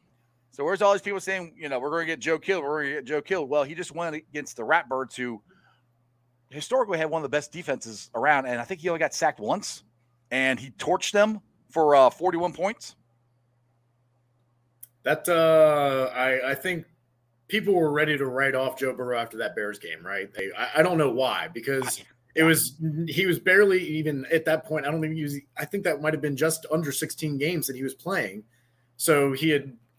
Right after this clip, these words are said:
Speaker 2: obviously you have two off seasons there, but one filled with rehab and one filled with a covid shortened off season.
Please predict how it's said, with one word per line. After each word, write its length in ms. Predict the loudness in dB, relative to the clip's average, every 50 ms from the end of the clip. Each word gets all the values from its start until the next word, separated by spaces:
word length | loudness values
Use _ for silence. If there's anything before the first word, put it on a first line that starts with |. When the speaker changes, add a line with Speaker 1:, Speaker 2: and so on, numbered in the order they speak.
| _ 2
Speaker 2:
obviously 400 | 2 4 4 4 2 2 0 0
you 80 | 2 2
have 180 | 0 0 0
two 220 | -4 -2 0 2 2
off 200 | 2 2 0 0
seasons 380 | -4 -6 -6 -8 -8 -8 -6
there, 220 | -4 -2 -2 -2 -4
but 160 | -6 -10 -8
one 180 | -8 -8 -8
filled 220 | -6 -6 -6 -4 -4
with 140 | -6 -8 -4
rehab 460 | -4 -4 0 0 2 2 2 0 -2
and 140 | -4 -8 -6
one 180 | -6 -8 -8
filled 180 | -4 -4 -2 -2
with 80 | -2 -4
a 20 | -4
covid 300 | -2 -4 -4 -4 -4 -10
shortened 320 | -6 -4 -4 -4 -2 -2
off 140 | -2 -2 -2
season. 360 | -2 -6 -6 -6 -6 -10 -10